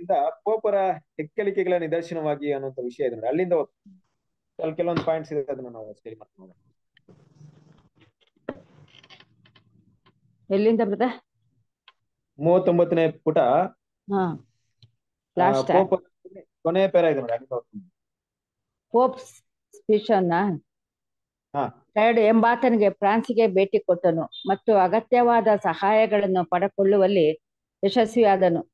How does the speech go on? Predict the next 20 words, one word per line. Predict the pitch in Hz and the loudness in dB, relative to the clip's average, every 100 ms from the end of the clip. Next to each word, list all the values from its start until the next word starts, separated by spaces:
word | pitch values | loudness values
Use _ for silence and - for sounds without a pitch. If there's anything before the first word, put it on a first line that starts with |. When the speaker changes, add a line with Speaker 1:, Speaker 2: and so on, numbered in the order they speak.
| - | -2
Speaker 2:
ಅದೇನು | 214 214 | 0 0
brother? | 190 185 226 - _ _ _ _ _ _ _ - | 0 0 -2 -8 _ _ _ _ _ _ _ -4
Speaker 1:
ಹಾ, | 165 | 0
ಅಲ್ಲಿಂದ | 151 160 165 | 4 4 4
ಓದ್ತೀನಿ. | 127 - 104 - _ _ _ _ _ _ - | 2 -2 -14 -14 _ _ _ _ _ _ -6
Speaker 2:
ಮತ್ತು | 202 220 226 202 214 196 190 | -4 0 2 4 4 0 0
ಗಿಬ್ಬನ್ | 202 208 202 254 240 - _ _ 226 | 0 0 2 2 0 -4 _ _ 0
ಹೇಳುವುದೇನೆಂದರೆ, | 226 226 214 208 202 208 202 196 165 165 - | 2 2 0 0 0 2 2 2 2 2 0
ಆತನು | 170 220 226 226 220 190 | -2 -2 2 2 2 2
ಅಲ್ಲಿಂದ | 151 220 233 220 | 2 2 2 4
ಅರಸನಾದ | 196 185 190 196 202 214 220 185 | 2 2 2 2 2 2 2 0
ಪೆ-, | - 190 185 - _ _ - | 2 2 2 -2 _ _ -2
ಪೆಪಿ-, | 202 226 226 226 - _ _ | 0 2 4 4 2 _ _
ಪೆಪಿನ್ನನ | 202 202 233 233 220 208 180 143 - _ _ | -2 2 2 4 4 2 0 -4 -10 _ _
ನೇತೃತ್ವದ | 196 214 226 220 220 202 175 151 | -2 -2 0 0 2 2 4 2
ಸೈನ್ಯದೊಡನೆ | 175 196 202 220 214 196 190 170 151 170 185 _ _ _ - | 0 0 2 2 2 2 2 2 0 -2 -6 _ _ _ -4
ಒಬ್ಬ | 202 208 | 0 0
ಜಯ-, | 185 196 202 | 2 4 4
ವಿಜಯಶಾಲಿಯಂತೆ | 185 175 214 226 226 202 220 226 214 214 214 214 | 4 4 2 2 2 2 4 4 4 2 2 2
ಹಿಂತಿರುಗಿದನು. | 202 190 214 185 175 165 156 - | 2 0 0 0 2 0 0 -6